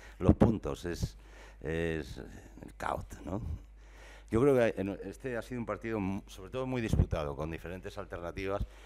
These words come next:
Ahora domino yo, ahora dominas tú, ahora tengo yo una ocasión, ahora la tienes tú. Yo creo que los dos equipos querían ganar. Yo me imagino que el público se ha tenido que divertir porque,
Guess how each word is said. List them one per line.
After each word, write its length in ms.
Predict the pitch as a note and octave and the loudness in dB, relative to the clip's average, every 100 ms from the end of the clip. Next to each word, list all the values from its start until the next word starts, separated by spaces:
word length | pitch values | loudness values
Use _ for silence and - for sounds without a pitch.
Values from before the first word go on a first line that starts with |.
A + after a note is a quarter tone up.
| - - | -20 -8
Ahora 180 | F#2 F#2+ | -2 -2
domino 520 | F#2 F2 F#2 C#2+ D2+ | -2 -4 -6 -4 -2
yo, 220 | F#2 A2+ | 4 6
ahora 200 | G2+ F#2+ | 6 4
dominas 400 | F#2+ F#2 F2 D2+ | 2 2 2 2
tú, 260 | - G#2+ - - - - - - - | 4 4 2 -10 -20 -20 -20 -12 0
ahora 200 | G2 F#2 | 2 4
tengo 260 | G2+ F2+ | 2 2
yo 100 | F2+ | 0
una 120 | F2 | 0
ocasión, 420 | E2+ E2+ - G#2 G2 | 0 -2 0 2 4
ahora 140 | F2+ | 4
la 80 | E2 | 2
tienes 280 | F2 D#2+ - | 0 -2 2
tú. 220 | F2+ D#2 | 2 2
Yo 140 | D#2+ E2 | 0 2
creo 200 | F2+ E2+ | 2 0
que 120 | F2+ | 0
los 180 | D#2+ D#2 | 0 0
dos 140 | F2 | -2
equipos 460 | E2+ E2 D#2 F2 D#2 D#2+ - - - | -2 2 4 4 0 -2 -6 -16 -8
querían 320 | E2+ E2+ F2 | -4 0 0
ganar. 380 | E2 F2+ F2+ - - - - - - - | 2 2 2 -2 -14 -20 -20 -20 -20 -18
Yo 140 | - E2 | -6 -2
me 60 | |
imagino 380 | F2+ F2 F#2 F2+ | -2 -2 -2 -4
que 60 | D#2+ | -4
el 60 | D2+ | 0
público 380 | - E2 D2+ | 0 0 -4
se 100 | D2+ | -4
ha 60 | - | -4
tenido 220 | D#2+ E2 | -4 -4
que 100 | D#2+ | -2
divertir 460 | D2+ D2 - E2+ C#2 | -2 -4 -4 -6 -2
porque, 420 | C#2+ C#2 D2 C2 | -2 -2 -6 -8